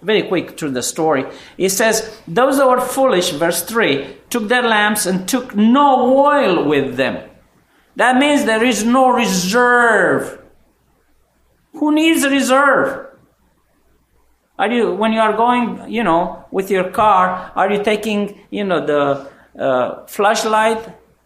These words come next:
that has a batteries and buy some batteries that you have it in case that there is a need? We tend to just be very secure that everything will be fine.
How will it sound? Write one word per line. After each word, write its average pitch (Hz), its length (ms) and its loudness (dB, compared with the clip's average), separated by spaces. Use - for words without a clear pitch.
that 170 120 -2
has 185 320 -2
a 180 60 2
batteries 185 680 0
and 156 280 -2
buy 175 280 2
some 175 260 0
batteries 180 480 2
that 131 260 -6
you 156 140 -4
have 160 240 -2
it 190 160 -2
in 139 140 -2
case 160 260 -2
that 147 340 -8
there 151 120 -2
is 156 140 -4
a 151 60 -2
need? 180 320 -6
We 240 120 -2
tend 339 280 -2
to 202 100 -4
just 226 220 -2
be 226 140 -2
very 220 240 0
secure 208 380 -2
that 165 480 -6
everything 208 340 -4
will 202 120 -2
be 202 100 0
fine. 190 340 -2